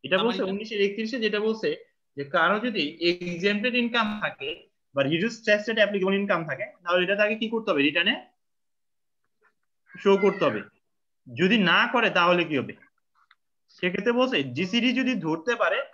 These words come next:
Speaker 1: তাহলে ওই ইনকামের পরে তাকে রেগুলার রেটে ট্যাক্স পে করতে হবে। ক্লিয়ার কিনা?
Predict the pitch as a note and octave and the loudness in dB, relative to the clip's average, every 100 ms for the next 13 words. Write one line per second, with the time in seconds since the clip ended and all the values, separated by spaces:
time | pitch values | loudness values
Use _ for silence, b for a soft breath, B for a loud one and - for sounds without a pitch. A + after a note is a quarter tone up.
0 | - _ _ D#3+ E3 F3+ A3+ B3+ C4 C4 | -20 _ _ -6 -6 0 2 2 2 2
1 | A3+ G3 F3 G3 C4 G#3+ G3+ D#3+ E3 G#3+ | 2 0 0 0 0 -2 0 2 2 4
2 | B3 B3 A3+ - F3 - - C#3 C3+ - | 2 2 0 -2 -6 -8 -12 -14 -14 -16
3 | A2 G#2+ _ _ _ _ _ _ - _ | -20 -20 _ _ _ _ _ _ -20 _
4 | _ _ _ _ _ _ _ _ _ _ | _ _ _ _ _ _ _ _ _ _
5 | _ _ _ _ _ _ _ _ _ _ | _ _ _ _ _ _ _ _ _ _
6 | _ _ _ _ _ - _ _ _ _ | _ _ _ _ _ -20 _ _ _ _
7 | _ D3 C#3 A#2+ G#2+ | _ -4 -4 -4 -10